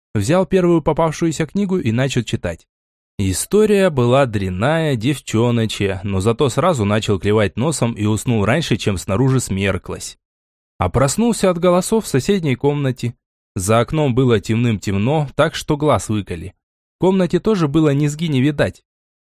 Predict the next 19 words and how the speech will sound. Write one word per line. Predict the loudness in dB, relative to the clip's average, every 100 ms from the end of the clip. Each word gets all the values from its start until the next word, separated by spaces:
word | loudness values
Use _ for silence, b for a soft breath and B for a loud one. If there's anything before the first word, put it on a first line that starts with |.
| _
а | -2
в | 0
кухне | 0 0 0
разговаривали | 0 0 0 2 4 4 4 2
двое. | 0 0 -2 -4 -12 _ _ _ _ _ _ _
«Зря | -4 -4 -2 -4 -2 0 -2
ты | -4 -6
так, | -2 -2 -4
Русик», | -6 -2 -2 -4 -8 -14 -18 -20 _
тихо | -2 -2 0
мурлыкал | 0 0 0 -2 -2 -2
Васька. | -2 -4 -16 -20 _ _
«Этот | -6 -6 -4 -8 -8
мальчик | -6 -4 -4 -8 -12 -8
единственный, | -8 -6 -6 -4 -4 -4 -6 -6
кто | -6 -4
сможет | -4 -2 -2 0 -4
границу | -2 -2 -2 -4 -4 -6
удержать. | -4 -2 -4 -2 -4 -8 -12